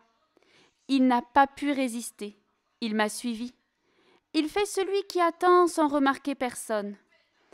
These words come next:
Après un moment, nous ne pouvons résister.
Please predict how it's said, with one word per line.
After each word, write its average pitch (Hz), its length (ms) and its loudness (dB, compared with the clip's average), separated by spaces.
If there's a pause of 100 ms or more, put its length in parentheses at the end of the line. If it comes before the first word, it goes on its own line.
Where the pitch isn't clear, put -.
(340)
Après 226 320 0
un 214 100 2
moment, 220 360 0 (420)
nous 247 220 4
ne 247 140 4
pouvons 339 520 2
résister. 247 680 -2